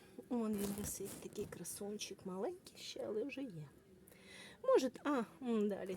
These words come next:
ще є там глибше, я бачу. Не знаю, чи камера передає. І он. Ну, в общем, да, і ось. Такий собі висить. Невеличкий ще,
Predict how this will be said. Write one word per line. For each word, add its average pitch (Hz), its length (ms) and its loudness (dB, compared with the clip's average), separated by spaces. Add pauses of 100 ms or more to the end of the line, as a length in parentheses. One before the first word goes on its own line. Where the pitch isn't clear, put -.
(140)
ще - 200 0
є 392 280 6
там 320 320 0 (540)
глибше, 262 560 -2
я 247 120 4
бачу. 233 440 -2 (180)
Не 240 100 0
знаю, 202 340 -6
чи - 60 -14
камера 285 400 -4
передає. 240 540 -2 (440)
І 208 140 8
он. 349 400 6 (800)
Ну, 339 260 12
в 269 60 12
общем, 269 440 12 (400)
да, 208 280 6
і 104 120 0
ось. 285 380 10 (2750)
Такий - 260 0
собі 170 380 2
висить. - 380 2 (720)
Невеличкий 262 640 10
ще, - 280 4